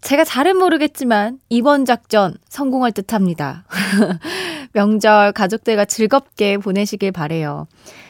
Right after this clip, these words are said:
비스트의 비가 오는 날엔 이 곡 이 부 끝곡으로 들려드리면서 저는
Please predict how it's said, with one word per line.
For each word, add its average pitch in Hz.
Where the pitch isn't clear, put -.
비스트의 302
비가 302
오는 220
날엔 170
이 185
곡 202
이 202
부 233
끝곡으로 285
들려드리면서 190
저는 262